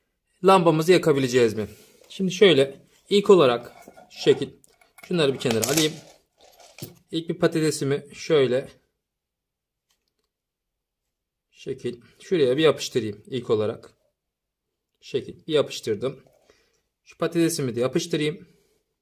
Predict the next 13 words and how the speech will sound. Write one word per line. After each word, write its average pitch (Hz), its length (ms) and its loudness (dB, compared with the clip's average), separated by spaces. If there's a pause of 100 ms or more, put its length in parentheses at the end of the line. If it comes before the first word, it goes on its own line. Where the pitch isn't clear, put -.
(360)
Şöyle 110 520 -10 (400)
biraz 127 440 -12
yan 117 480 -6
olsun. 110 460 -6 (1800)
Bakalım. 160 520 -2 (2250)
Şöyle 71 300 -16
bunu 131 160 -8
da 117 40 -2
yapıştırıyorum. 107 680 -6 (2000)
Bu 175 60 -10
ikisini 170 320 -6
yapıştırdıktan 170 680 0
sonra 131 440 0